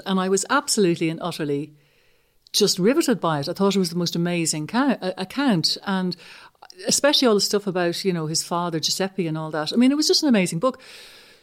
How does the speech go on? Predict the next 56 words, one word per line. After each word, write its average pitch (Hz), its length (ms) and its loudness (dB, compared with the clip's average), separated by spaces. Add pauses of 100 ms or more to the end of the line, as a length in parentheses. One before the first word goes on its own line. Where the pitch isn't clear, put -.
So 277 500 2
I 254 160 4
was 247 220 2
friendly 359 400 4
with 170 140 4
Jim. 156 480 0
You 226 100 6
know, 202 60 4
we'd, 175 200 2 (400)
our - 140 2
paths 202 380 0
would 156 140 -2
cross, 175 500 2 (120)
you 190 140 2
know, 147 260 0
out 170 200 2
and 160 80 0
about, 190 380 2
kind 165 240 0
of 135 60 -8
friendly, 156 400 -2
that 175 180 -4
sort 170 160 0
of 156 60 -4
thing. 156 240 -2
And 196 100 2
I 233 40 4
bumped 320 240 0
into 381 200 2
him 214 60 6
one 180 140 4
day, 165 300 0
and 165 160 -4
I 160 200 -4
said 220 320 2
to 208 100 0
him, 170 80 0
"I 170 60 0
have 165 120 -2
a 160 40 -2
book 220 180 2
for - 120 -6
you." 151 260 0 (640)
And 233 100 4
I 247 80 4
must 330 220 0
have 370 100 6
either 214 180 2
scuttled 214 360 0
off 165 180 2
and 156 80 0
bought 247 240 2
a 262 40 -2
copy 175 340 0
or 160 100 -2
given, 175 420 0